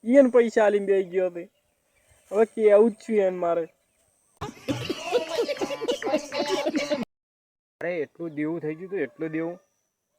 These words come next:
મેં એમ હોભળ્યું છે કે બે હજાર દુનિયા આમ છવ્વી ખતમ છે.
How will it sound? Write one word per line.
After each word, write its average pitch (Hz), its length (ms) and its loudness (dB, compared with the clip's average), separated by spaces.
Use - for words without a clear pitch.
મેં 175 160 -4
એમ 214 280 -2
હોભળ્યું 220 420 -6
છે 240 200 -4
કે 226 100 -2
બે 208 280 0
હજાર 196 180 -2
દુનિયા 196 500 -8
આમ 196 140 -6
છવ્વી 185 360 -8
ખતમ 190 440 -6
છે. 190 200 -8